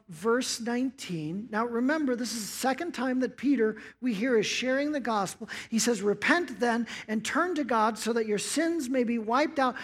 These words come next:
Many of us have heard that word repent and understand that as part of the presentation of the gospel. This second word, I'd have to say, I don't ever remember in the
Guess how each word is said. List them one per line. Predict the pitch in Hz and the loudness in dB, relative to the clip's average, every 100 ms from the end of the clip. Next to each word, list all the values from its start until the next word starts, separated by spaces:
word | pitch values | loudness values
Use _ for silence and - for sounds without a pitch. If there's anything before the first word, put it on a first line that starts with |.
| - | -10
Many | 233 254 302 339 | -2 2 4 4
of | 311 | 2
us | 262 - | 2 0
have | 208 | -4
heard | 180 - 285 247 | -6 -2 -2 0
that | 240 220 | 0 2
word | 220 208 | 0 0
repent | 214 - 240 226 | -2 0 -2 -2
and | 202 214 | -8 -4
understand | 277 285 233 247 247 | -2 0 0 -2 0
that | 233 220 | -2 -2
as | 190 | -6
part | - 254 | -4 -2
of | 262 | 0
the | 254 | -2
presentation | 214 208 190 220 220 233 - - - | -4 -4 -4 -4 -2 -2 -4 -8 -6
of | 220 | -4
the | 214 | -2
gospel. | 220 220 214 - 190 185 | 2 2 2 -4 -8 -2
This | 320 320 - - - | 0 0 -4 -14 -12
second | - 269 285 285 285 285 - - | -2 0 2 0 0 -4 -14 -4
word, | 269 262 240 220 | 2 4 4 0
I'd | - 185 | -6 -4
have | 165 247 - | -2 -4 -4
to | 269 | -8
say, | - - 214 156 147 196 - _ _ _ _ _ _ _ | -6 -2 -2 -2 -4 -6 -10 _ _ _ _ _ _ _
I | - 226 | -2 0
don't | 240 233 - | 0 -2 -4
ever | 233 262 320 320 285 | -2 0 0 0 -2
remember | 233 254 240 220 190 185 | -2 0 0 0 0 0
in | 190 | -4
the | 208 | -8